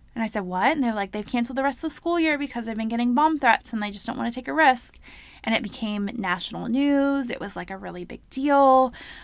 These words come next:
Um, and then the next year when we went back to school, we had to go through metal detectors and just have clear backpacks. And again, it was a really big deal nationally. There were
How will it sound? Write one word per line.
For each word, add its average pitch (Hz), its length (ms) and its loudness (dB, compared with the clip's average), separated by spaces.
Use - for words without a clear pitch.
Um, 190 440 2
and 214 160 2
then 208 420 0
the 202 60 -2
next 220 300 4
year 254 80 2
when 226 140 2
we 208 40 0
went 196 140 -2
back 202 140 -2
to - 40 -8
school, 196 280 -4
we 196 100 -4
had 180 160 -4
to 190 60 -8
go 185 100 -6
through 185 160 -6
metal 208 300 0
detectors 226 720 -4
and 185 100 -6
just 175 140 -10
have - 180 -6
clear 190 220 -8
backpacks. 220 580 2
And 208 100 -2
again, 196 340 0
it - 60 -4
was 185 160 -6
a 185 60 -6
really 180 240 -6
big 175 240 -8
deal 208 240 -2
nationally. 240 960 0
There 190 180 -2
were - 280 -8